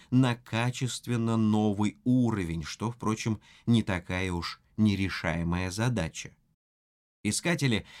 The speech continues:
попадают в ситуацию Нурибея в двух случаях. В одном человек долго ходит вокруг да около, занимается осознанием себя, выполняет другие достаточно безобидные практики,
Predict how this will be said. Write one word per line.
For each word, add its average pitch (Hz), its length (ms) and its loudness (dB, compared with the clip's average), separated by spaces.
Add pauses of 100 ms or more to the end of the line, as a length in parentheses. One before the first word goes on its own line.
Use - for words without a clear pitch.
(100)
попадают 131 540 0
в - 100 -16
ситуацию 143 880 -2
Нурибея 123 600 2
в 107 80 -8
двух 113 500 -2 (140)
случаях. - 680 -6 (500)
В 117 160 4
одном 170 480 2
человек 135 500 0
долго 101 560 0
ходит 98 460 -2
вокруг 95 400 -4
да 95 120 -2 (140)
около, 165 560 2 (220)
занимается 107 720 0 (200)
осознанием 92 800 -2
себя, 120 600 0
выполняет 98 640 -2 (240)
другие 123 760 2
достаточно 143 800 -2
безобидные 117 760 2
практики, 104 840 -4